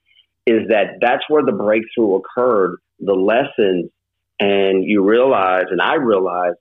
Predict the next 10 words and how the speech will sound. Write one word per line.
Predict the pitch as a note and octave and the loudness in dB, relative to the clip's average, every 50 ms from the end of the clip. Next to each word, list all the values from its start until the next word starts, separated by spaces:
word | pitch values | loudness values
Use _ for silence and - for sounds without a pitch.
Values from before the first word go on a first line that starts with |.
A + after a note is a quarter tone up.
| _ - | _ -2
that, | G2 F#2+ F#2+ F#2 F2 - - _ _ _ _ _ _ _ _ _ _ _ - | 0 0 0 0 -2 -4 -6 _ _ _ _ _ _ _ _ _ _ _ -6
um, | G2 G2 G2 F#2+ F#2+ F#2+ F#2+ F#2 F#2 F2 E2+ - _ _ _ _ _ _ | -2 -2 0 0 0 0 0 -2 -2 -4 -6 -8 _ _ _ _ _ _
when | A2+ A#2 A2+ A2+ | 0 2 2 2
you're | A2 A#2+ A#2+ | 2 2 0
going | G2+ G#2 G#2 A#2+ C#3+ C#3+ B2 - - | 0 0 2 2 2 0 -2 -2 -2
through | G#2+ G#2+ G2+ F#2+ - - | -2 -2 -2 -2 -2 -2
things, | F#2 F2 E2+ E2 E2 E2+ F2 - _ _ _ _ _ _ _ _ _ _ - | -2 0 0 -2 -4 -6 -8 -14 _ _ _ _ _ _ _ _ _ _ -4
right, | G2+ F#2+ F#2+ F#2+ F#2+ F2+ - - _ _ _ _ _ _ _ | -2 0 0 0 -2 -2 -4 -8 _ _ _ _ _ _ _
you | G2+ G#2+ G#2+ G#2+ - - | -2 0 0 0 -2 -2
have | C3+ B2 C3 D3 | -2 -2 -2 -4